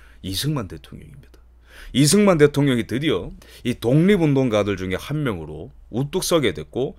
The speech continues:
그것을 기념하는 게 민간 차원에서가 아니고 나라가 운영하는 박물관에 그것이 인정이 되고 광화문에 이렇게 떳떳하게 이렇게 나타났다는 것은 정말로, 아, 기념비적인 일이라고 저는 평가를 합니다.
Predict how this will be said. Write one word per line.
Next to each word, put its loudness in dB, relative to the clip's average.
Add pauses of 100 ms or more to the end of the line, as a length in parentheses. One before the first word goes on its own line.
(120)
그것을 -4
기념하는 0
게 -4 (300)
민간 2
차원에서가 0
아니고 -10 (260)
나라가 4
운영하는 -2
박물관에 -4 (100)
그것이 -2
인정이 2
되고 -4 (280)
광화문에 2
이렇게 -4 (180)
떳떳하게 -4
이렇게 -4
나타났다는 -8
것은 -8 (340)
정말로, 2
아, -10
기념비적인 -4
일이라고 -12
저는 -10
평가를 -12
합니다. -20